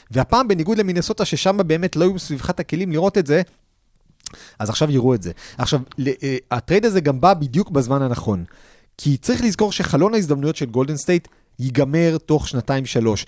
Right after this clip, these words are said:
לא הייתה להם, את, לא היה להם את הלוקסוס לדעתי, שלהתחיל עוד עונה עם דיאנג'לו ראסל,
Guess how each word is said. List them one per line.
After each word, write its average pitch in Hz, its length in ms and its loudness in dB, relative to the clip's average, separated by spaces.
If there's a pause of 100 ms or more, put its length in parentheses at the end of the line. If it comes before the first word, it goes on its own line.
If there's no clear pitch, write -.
(240)
לא 156 220 6
הייתה 208 280 2
להם, 196 220 2 (180)
את, 135 160 -6
לא 139 180 2
היה 160 60 4
להם 165 120 2
את - 80 -4
הלוקסוס 156 340 -2
לדעתי, 113 340 -2
שלהתחיל 160 520 2
עוד 214 140 4
עונה 175 160 0
עם 175 140 -2
דיאנג'לו 131 480 0
ראסל, 151 340 0